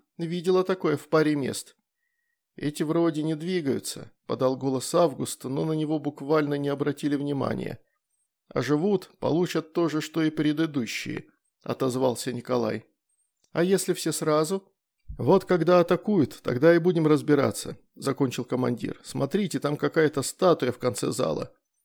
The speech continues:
Да уж, пожалуй, эту штуку сложно было бы не заметить. По счастью, сидящая фигура не шевелилась, вытянув вперёд две руки, но подстраховаться стоило. «Сенат», обратился я к твари,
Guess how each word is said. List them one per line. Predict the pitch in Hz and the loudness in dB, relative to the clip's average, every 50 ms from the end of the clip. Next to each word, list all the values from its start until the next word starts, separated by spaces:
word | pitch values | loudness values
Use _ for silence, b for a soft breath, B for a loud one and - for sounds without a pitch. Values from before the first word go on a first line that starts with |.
| _ _ _ _ _ _ _ | _ _ _ _ _ _ _
Да | - 135 120 147 170 190 | -18 -4 0 2 2 2
уж, | 185 - - | 2 0 0
пожалуй, | - 170 156 - 147 151 165 170 170 | 0 0 0 2 2 0 0 0 0
эту | 170 165 - 160 | -2 -4 -6 -6
штуку | - - - 170 160 - 165 | -6 -8 -10 -10 -8 -6 -8
сложно | - - 151 151 151 156 151 151 151 | -6 -4 -2 0 0 0 0 -2 -4
было | 147 143 151 147 151 | -2 0 0 2 2
бы | 143 147 | 2 0
не | 143 151 151 | -2 -2 -2
заметить. | 139 156 160 156 143 - - - - - - - _ _ _ _ _ _ | 0 0 0 0 -2 -4 -6 -8 -12 -14 -14 -18 _ _ _ _ _ _
По | - 156 156 | 4 4 4
счастью, | - - - 196 196 175 - - 180 160 | 4 4 4 4 4 4 2 -2 -2 -2
сидящая | - - 170 151 175 175 165 - - 170 160 | -2 -2 -2 0 2 2 0 0 0 0 0
фигура | 156 - 180 156 160 180 175 170 | 0 -2 -2 0 2 4 4 4
не | 165 160 | 2 2
шевелилась, | 151 - - 180 165 190 196 185 170 139 120 110 - - | 0 0 0 0 0 0 0 2 4 4 4 2 0 -2
вытянув | 135 143 135 - 143 139 135 127 | -2 -2 -2 0 -2 -4 -4 -4
вперёд | - - 156 147 147 143 131 | -2 0 2 4 4 2 2
две | 131 127 143 147 | 0 0 2 2
руки, | 143 151 147 - - 131 120 | 2 0 -2 -6 -8 -8 -4
но | 120 120 127 139 160 180 | -4 -2 -2 -2 -2 -2
подстраховаться | 180 - 165 - - - 165 156 147 - 170 156 156 147 143 - - 151 | -2 -2 -4 -4 -4 -2 -2 -2 0 2 2 2 2 2 0 -2 -4 -4
стоило. | - - - 165 147 120 110 - - - - - _ _ _ _ _ _ _ _ _ | -4 -4 -2 0 2 2 2 0 -2 -6 -8 -12 _ _ _ _ _ _ _ _ _
«Сенат», | _ - - 123 135 156 170 160 120 - - _ _ _ | _ -8 -4 -2 0 0 2 0 0 -2 -6 _ _ _
обратился | - 117 117 135 143 139 - - 143 127 - - 139 | -8 -4 -2 0 0 0 0 0 -2 -2 -2 0 -2
я | 127 127 | -2 -2
к | 123 - | -2 -6
твари, | - 139 120 120 - - 117 113 | -6 -2 -2 0 -2 -2 -4 -8